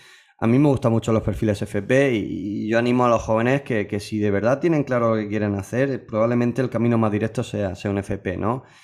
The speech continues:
Eh, históricamente yo sé que ha estado un poco denostado, parece que a los padres le...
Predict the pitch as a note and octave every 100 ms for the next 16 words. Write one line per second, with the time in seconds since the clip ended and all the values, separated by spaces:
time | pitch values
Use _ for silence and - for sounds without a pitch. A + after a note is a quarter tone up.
0 | - - _ G2+ G#2 F#2+ F#2 F2 D2+ -
1 | - C3+ C#3 B2+ C#3 D3 C3 B2 B2+ A#2
2 | A2+ B2 A#2 G#2+ - A2 G#2 G2+ F#2+ C#3+
3 | D3 D#3 C3+ A#2+ A2+ A2 A2 G#2+ - A2+
4 | A2 G#2+ G#2+ G2+ G2